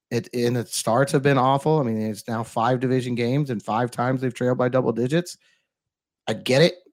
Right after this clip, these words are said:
I get where that's all coming from, but it's kind of the same thing that we were talking about with a lot of the other stuff. I just don't think it makes a difference. I, I don't know. I mean, you want John Fox to finish out as the interim coach? Do you think that's the answer?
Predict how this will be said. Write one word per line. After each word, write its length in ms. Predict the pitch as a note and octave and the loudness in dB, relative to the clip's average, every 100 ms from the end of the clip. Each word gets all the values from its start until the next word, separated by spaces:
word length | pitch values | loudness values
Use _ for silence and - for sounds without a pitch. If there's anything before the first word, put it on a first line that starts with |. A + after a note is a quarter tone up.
| - | -8
I 80 | A2+ | -4
get 200 | G#2+ C3 | -2 2
where 160 | C3 B2+ | 4 4
that's 240 | C3 - | 2 4
all 120 | B2+ | 2
coming 280 | - C3 D3+ | 2 2 2
from, 360 | E3 E3 F3+ F#3 _ _ _ - | 4 4 2 -2 _ _ _ -2
but 80 | A#2+ | -2
it's 140 | A#2 | 0
kind 200 | - C#3 | 0 2
of 60 | C#3 | 2
the 80 | C3+ | 2
same 260 | D3 C#3 | 2 2
thing 200 | B2+ C#3 | 2 2
that 120 | C3+ C3+ | 2 2
we 120 | C3+ | 2
were 80 | C3 | 2
talking 340 | C3 C3 C3+ | 2 2 2
about 200 | B2 B2+ | 2 2
with 100 | B2 | 2
a 40 | |
lot 200 | B2 B2 | 2 2
of 100 | B2+ | 2
the 100 | B2+ | 2
other 200 | B2+ D3 | 2 0
stuff. 360 | - A#2 A2 - _ _ _ _ _ - | 0 -2 -2 -4 _ _ _ _ _ -8
I 80 | A2+ | -6
just 360 | F#2 A#2+ A#2+ | -4 -2 -2
don't 160 | A#2 A2 | -2 -2
think 140 | G#2+ | -2
it 60 | G#2+ | -4
makes 180 | G2+ - | -6 -8
a 60 | |
difference. 420 | G2 - F2+ F2+ - | -8 -6 -6 -10 -10
I, 240 | A2 - A2 | -10 -6 -4
I 20 | |
don't 220 | A2+ A#2 | -2 -2
know. 200 | A2+ A2 | -2 -2
I 40 | |
mean, 120 | A#2 A2+ | -2 0
you 120 | B2 | 0
want 140 | C3+ | 2
John 200 | B2+ B2+ | 2 0
Fox 400 | B2+ A#2+ B2+ - | 0 0 0 -4
to 80 | A#2+ | -10
finish 480 | - A#2+ A#2+ - - _ _ _ _ - | -4 -4 -4 -8 -14 _ _ _ _ -4
out 160 | A#2+ B2+ | 0 0
as 100 | A2+ | 0
the 120 | A#2+ | 0
interim 260 | A#2+ A#2+ A2+ | 0 0 2
coach? 340 | A#2+ A#2+ - | 2 2 -2
Do 80 | A2 | -8
you 60 | |
think 200 | G#2 A2 | -6 -4
that's 220 | A#2 A2+ - | -2 -4 -2
the 200 | A#2+ B2 | -2 0
answer? 420 | A#2+ B2 B2 | 0 -2 -2